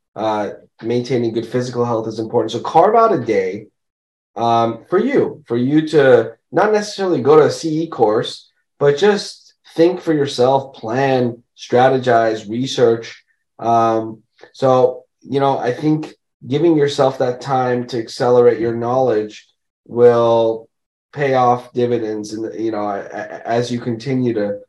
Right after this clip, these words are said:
compound and compound more and more information. So whether it's occlusion or it's endo or microbiome or whatever it is that you're interested in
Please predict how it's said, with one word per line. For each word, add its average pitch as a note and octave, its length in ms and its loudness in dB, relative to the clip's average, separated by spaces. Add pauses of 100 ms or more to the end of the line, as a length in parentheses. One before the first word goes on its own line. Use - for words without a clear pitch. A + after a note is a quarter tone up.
compound B2+ 800 -2
and G#2+ 200 -12
compound A#2 600 -6
more A2 280 -2
and A2 80 -8
more G#2+ 220 -6
information. G2+ 540 -10
So A2+ 320 -2 (120)
whether D3 260 6
it's D3+ 120 -2
occlusion D#3 720 4 (300)
or A#2+ 140 4
it's A#2+ 100 -2
endo D3+ 680 4 (120)
or A#2+ 560 0
microbiome D3 960 2
or A#2+ 140 -6
whatever F#3+ 420 2
it D3+ 80 2
is D3+ 160 0
that A#2+ 120 -6
you're B2 180 0
interested B2 460 -4
in A2 280 -2